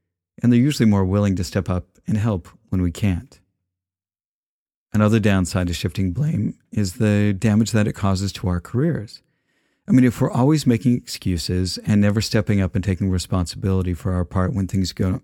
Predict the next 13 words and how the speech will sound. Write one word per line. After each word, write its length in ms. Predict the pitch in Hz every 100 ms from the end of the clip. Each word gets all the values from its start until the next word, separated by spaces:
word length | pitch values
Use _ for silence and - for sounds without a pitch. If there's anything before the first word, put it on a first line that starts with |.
| _
don't 180 | 101 95
go 140 | 92
to 80 | 90
plan, 480 | - 139 123 98 92 _ _ _ _ _ _ _ -
then 120 | 254
our 80 | 262
colleagues 440 | - 160 175 131
at 80 | 104
work 320 | 101 113 - -
can't 240 | 127 -
rely 300 | 120 107 123
on 180 | 113 82
us. 280 | - -